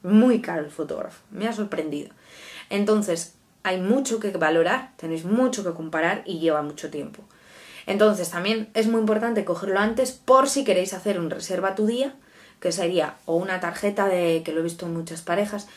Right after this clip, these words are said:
una tarjetita con una foto suya anunciando a la gente que se casan, que no es la invitación,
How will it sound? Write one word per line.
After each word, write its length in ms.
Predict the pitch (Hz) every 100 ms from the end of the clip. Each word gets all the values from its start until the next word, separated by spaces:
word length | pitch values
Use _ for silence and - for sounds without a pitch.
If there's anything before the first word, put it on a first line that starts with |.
| - -
una 180 | 180 170
tarjetita 540 | 160 - 170 175 165
con 80 | 170
una 140 | 165
foto 260 | 156 165 170
suya 400 | 165 233 233 214
anunciando 400 | 190 170 175 165
a 40 |
la 60 | 151
gente 220 | 165 160
que 80 | 156
se 180 | 160 185
casan, 420 | 233 262 277 330 480 _ _ _ _
que 120 | -
no 160 | 185 190
es 100 | 180
la 80 | 160
invitación, 640 | 160 165 175 226 269